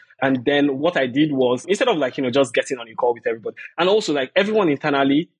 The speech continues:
knew about, like, you know, the progress of stuff. And we're like, "This thing can actually come down to, like, you know, two things. It's either we get more funds or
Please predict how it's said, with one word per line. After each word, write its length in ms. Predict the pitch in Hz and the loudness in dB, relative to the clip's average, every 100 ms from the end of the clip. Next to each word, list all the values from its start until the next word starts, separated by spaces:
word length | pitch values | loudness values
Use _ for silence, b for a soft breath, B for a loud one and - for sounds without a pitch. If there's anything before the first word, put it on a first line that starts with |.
| _ - | _ -6
knew 320 | 135 165 165 | 0 2 0
about, 320 | 135 127 139 127 | -2 -2 0 -2
like, 160 | 120 | -2
you 80 | 139 | 0
know, 80 | 120 | 0
the 60 | |
progress 360 | 110 131 135 120 | 0 0 0 -2
of 140 | 117 | -6
stuff. 300 | - - 120 | -4 -2 0
And 100 | 131 | 0
we're 100 | 135 | 2
like, 340 | 131 123 120 - _ _ _ - | 2 0 -4 -10 _ _ _ -4
"This 160 | 180 | -2
thing 160 | 180 156 | 0 0
can 160 | 147 | 0
actually 300 | 135 - 147 | -2 0 0
come 180 | 147 139 | 2 2
down 200 | 127 127 | 2 0
to, 100 | 123 | 0
like, 240 | 120 113 123 | 0 0 2
you 80 | |
know, 100 | 127 | 0
two 200 | 113 135 | 2 0
things. 340 | 120 117 110 - B B B | 2 0 0 -6 B B B
It's 160 | 143 - | -4 0
either 440 | 170 175 180 185 185 _ - | -2 0 0 0 -4 _ -4
we 80 | 135 | 0
get 200 | 156 156 | 2 2
more 200 | 143 139 | 2 0
funds 600 | - 127 147 165 - _ _ _ - | -2 -2 -2 -6 -16 _ _ _ -4
or 500 | 139 135 135 135 | 0 2 2 0